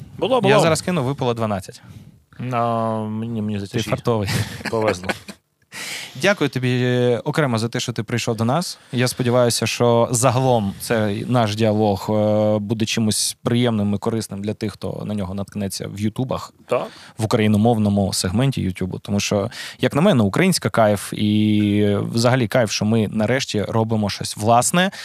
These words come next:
Speaker 2: щось круте, різноманітне, е, і кулінарне. Я, знаєш, який ще прикольний момент? Е, готуючись до нашої зустрічі,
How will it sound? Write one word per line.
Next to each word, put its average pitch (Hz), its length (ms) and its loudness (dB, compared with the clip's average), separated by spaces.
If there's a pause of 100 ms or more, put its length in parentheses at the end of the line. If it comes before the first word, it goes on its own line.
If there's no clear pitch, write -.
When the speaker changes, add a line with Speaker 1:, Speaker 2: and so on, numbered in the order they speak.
(240)
Speaker 2:
щось - 260 -2
круте, 131 460 2
різноманітне, 110 840 0 (440)
е, 107 540 4
і 135 80 0
кулінарне. 117 840 0
Я, 151 180 2 (400)
знаєш, 151 400 0
який 123 220 -2
ще - 180 -2
прикольний 101 440 -6
момент? 92 480 -4 (760)
Е, 117 760 4
готуючись 139 520 2
до 139 120 0
нашої 131 320 2
зустрічі, 113 640 0